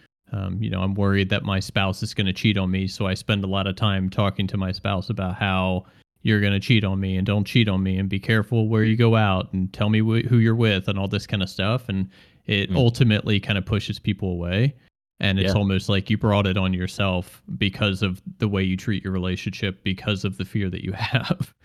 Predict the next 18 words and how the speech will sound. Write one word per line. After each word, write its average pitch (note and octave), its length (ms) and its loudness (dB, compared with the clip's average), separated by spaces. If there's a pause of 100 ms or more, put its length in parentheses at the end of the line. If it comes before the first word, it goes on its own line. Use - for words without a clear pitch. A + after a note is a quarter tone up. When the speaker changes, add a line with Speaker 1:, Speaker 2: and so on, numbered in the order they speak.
(380)
Speaker 2:
Mm. G#2+ 320 2
Speaker 1:
So, F#2+ 360 -2 (320)
and B2 160 4
it's, A#2+ 280 -2
we D#3 160 4
had E3+ 100 4
talked C#3 240 2
about B2 200 0
this A#2+ 160 -2
a A#2 60 4
little G#2+ 200 2
bit A2+ 180 2
when G#2 140 2
you G2 100 0
were G2 100 0
typing G2+ 420 0
out F#2+ 240 -2
the F#2+ 360 -2